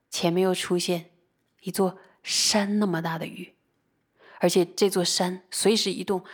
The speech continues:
随时可能会冲过来。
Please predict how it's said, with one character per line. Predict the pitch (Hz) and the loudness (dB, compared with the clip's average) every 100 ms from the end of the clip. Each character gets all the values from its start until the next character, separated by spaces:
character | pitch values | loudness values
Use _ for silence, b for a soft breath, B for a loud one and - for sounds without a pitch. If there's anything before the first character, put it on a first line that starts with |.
| B | B
随 | - - 214 | -2 2 4
时 | 233 - 214 | 4 2 0
可 | 220 - 180 | 0 0 0
能 | 170 170 185 | -4 -4 0
会 | 226 214 - - - | 2 2 0 -18 -10
冲 | - 180 | -6 -4
过 | 170 | -6
来。 | 160 | -12